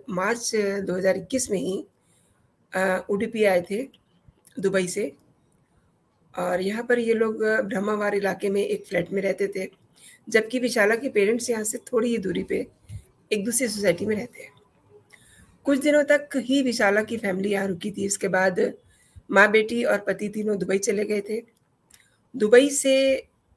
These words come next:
दो जुलाई को विशाला और उसकी बेटी इंडिया आए, जबकि उनके साथ उनके दामाद नहीं आए थे, यानी कि,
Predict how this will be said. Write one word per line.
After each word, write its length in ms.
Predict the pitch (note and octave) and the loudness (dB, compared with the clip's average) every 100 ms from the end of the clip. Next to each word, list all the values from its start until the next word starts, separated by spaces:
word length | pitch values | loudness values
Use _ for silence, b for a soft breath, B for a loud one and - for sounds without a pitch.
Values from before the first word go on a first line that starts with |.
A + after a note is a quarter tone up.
| _ _ - | _ _ -8
दो 160 | F#3+ | -4
जुलाई 340 | G#3 G3+ F#3 A3 | -2 0 0 -2
को 320 | - F3 - - - _ - | -4 -10 -10 -16 -20 _ -10
विशाला 360 | C4 - G3 G3 | -4 0 2 2
और 140 | - | 0
उसकी 240 | F3+ - F#3 | -4 -8 -6
बेटी 280 | F3+ F3 | -4 -4
इंडिया 400 | - G3+ D#3+ E3+ | -6 -6 -4 -4
आए, 180 | - B2 - _ _ _ b b b - | -4 -10 -14 _ _ _ b b b -8
जबकि 360 | G#3 A3+ B3 B3+ | -4 -4 -2 -2
उनके 280 | A3+ A3 A#3+ | -2 0 0
साथ 380 | A#3+ A3+ A3+ A#3+ A3 - - | 2 -2 -2 -4 -4 -6 -10
उनके 200 | F#3 G3+ | -6 -4
दामाद 340 | E3+ E3+ F#3+ | -2 0 0
नहीं 200 | F#3 F3+ | -2 -4
आए 160 | F3+ F3 | -2 -2
थे, 100 | F#3+ | 0
यानी 240 | F#3+ F#3 | -2 -2
कि, 180 | G3 G#3+ | 0 0